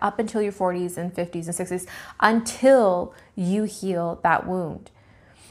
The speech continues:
And I see this time and time again with my private coaching clients. I tend to work with women in their thirties and forties. I work with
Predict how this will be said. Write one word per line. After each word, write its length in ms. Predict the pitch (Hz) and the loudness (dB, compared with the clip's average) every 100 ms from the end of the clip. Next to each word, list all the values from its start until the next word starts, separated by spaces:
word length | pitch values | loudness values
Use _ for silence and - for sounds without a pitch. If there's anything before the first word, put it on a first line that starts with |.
| _ | _
And 140 | 196 | 0
I 80 | 214 | 0
see 320 | 214 - 240 | 0 0 0
this 260 | 233 233 226 | 2 2 0
time 220 | - 208 | 0 0
and 80 | 202 | 0
time 220 | 202 185 | -2 -2
again 500 | 190 214 269 247 226 | 2 4 6 4 0
with 200 | 233 214 | -2 0
my 100 | 226 | 2
private 400 | 220 220 214 226 | 0 2 2 2
coaching 320 | 226 208 190 180 | -2 -6 -6 -8
clients. 500 | 180 165 160 175 - | -6 -6 -6 -8 -6
I 80 | 196 | -6
tend 320 | 196 196 220 | -2 -2 -2
to 100 | 262 | 0
work 320 | 247 226 226 | 0 0 0
with 300 | 214 214 214 | -2 -2 -6
women 320 | - 190 220 226 | -4 0 2 2
in 120 | 233 | 4
their 120 | 240 | 2
thirties 380 | 226 220 233 233 | 2 0 0 0
and 120 | 233 | -2
forties. 460 | 233 262 233 - - | 2 2 2 -4 -2
I 120 | 202 | -2
work 180 | 220 233 | -2 -2
with 140 | 247 | -6